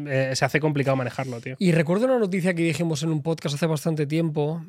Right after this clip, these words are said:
Speaker 2: em, igual te acuerdas, no sé si estabas, yo me imagino que sí, que en el año dos mil veinticinco no era Samsung que había contratado
Speaker 1: Sí.
Speaker 2: al jefe de diseño de Mercedes-Benz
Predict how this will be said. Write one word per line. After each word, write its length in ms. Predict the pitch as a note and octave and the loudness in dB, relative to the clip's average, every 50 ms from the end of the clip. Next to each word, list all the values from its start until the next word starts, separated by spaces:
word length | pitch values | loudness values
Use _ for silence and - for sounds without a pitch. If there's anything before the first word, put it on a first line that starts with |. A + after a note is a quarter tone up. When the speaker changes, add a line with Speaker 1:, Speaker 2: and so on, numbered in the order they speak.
| G3+ E3+ | -8 -6
Speaker 2:
em, 560 | D3 C#3+ C#3+ C#3 C3+ C3 C3 C3 C3 C3 C3+ | -4 -4 -2 -4 -4 -4 -4 -4 -6 -6 -6
igual 280 | C3+ C3+ D3 C#3+ D3+ D#3 | -6 -6 -4 -4 -2 0
te 60 | F#3 | -2
acuerdas, 360 | E3 D3+ D#3 D#3 D#3 D3+ C#3+ | 0 0 0 0 0 0 0
no 100 | C3+ C#3 C#3 | -2 0 -2
sé 120 | C#3+ D#3 | -2 -2
si 120 | D3+ C#3+ C3 | -2 -4 -4
estabas, 380 | A#2 - D3 C#3+ C#3+ C#3 C3+ | -4 -2 -2 0 0 0 -2
yo 80 | C#3+ C#3+ | -2 -2
me 60 | D3 | -2
imagino 340 | D3+ D3 C3+ - D#3+ D3+ D3 | -2 -2 -4 -4 -4 -6 -4
que 80 | D3+ - | -4 -4
sí, 220 | - D#3 D#3 D#3 | -4 -2 -2 -2
que 100 | D#3 E3 | -2 -2
en 60 | D3+ | -2
el 60 | D3 D3+ | 0 0
año 140 | D#3+ F3 | 0 0
dos 80 | F#3 F3+ | 0 0
mil 120 | F3 F3 E3 | 0 0 0
veinticinco 480 | E3+ E3 D#3+ D#3 - F3 F3+ F3 F#3+ | -2 -2 -4 -4 -4 -2 -2 -2 -2
no 100 | F#3 F#3+ | 0 0
era 160 | G#3+ A3 G#3+ E3 | 0 0 0 -2
Samsung 300 | F3+ E3+ D3+ D#3+ E3 D#3 | -2 -2 0 -2 -2 0
que 40 | |
había 160 | D#3 D3 D3 D3 | 0 0 0 -2
contratado 460 | D3 C#3+ C#3+ C#3 C#3 D3 C#3+ C#3+ C#3 | -2 -4 -6 -4 -4 -2 -2 -2 2
Speaker 1:
Sí. 100 | C#3 C#3 | 4 2
Speaker 2:
al 60 | B2 | 2
jefe 180 | A2+ D3+ C#3 D#3 | 2 2 -2 -2
de 60 | D#3 D3 | -2 -2
diseño 300 | C#3 A#2+ C3+ C#3+ D3 C#3 | -2 -4 -4 -4 -4 -2
de 60 | C#3 | -2
Mercedes-Benz 840 | C#3 C3 C3 - C#3+ D3 C#3 C#3 C3+ C#3 D3 D3 D3 D3 C3+ - | -2 -2 -2 0 0 2 2 0 0 0 0 0 0 -2 -4 -8